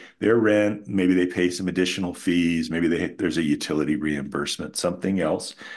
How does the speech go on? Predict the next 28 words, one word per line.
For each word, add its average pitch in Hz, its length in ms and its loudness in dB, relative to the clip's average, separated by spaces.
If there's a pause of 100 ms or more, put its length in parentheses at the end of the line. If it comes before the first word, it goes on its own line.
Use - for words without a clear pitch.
(220)
But 101 120 4
we 107 100 6
have 98 180 4
money 113 300 4
that 151 180 4
comes 131 380 -2
in, 90 420 -2 (800)
and 131 140 2
let's 151 220 2
just, 139 300 2
we're 127 260 2
gonna 127 120 4
make 113 200 4
this 92 180 -2
easy. 90 240 0
Let's 107 200 2
say 110 200 6
we 101 100 8
have 92 120 4
a 76 60 0
hundred 104 380 2
thousand 87 380 2
dollars 80 400 0
that - 160 -10
comes 78 320 -2
in 69 380 -2 (500)
this 80 180 0 (240)
period. - 480 -2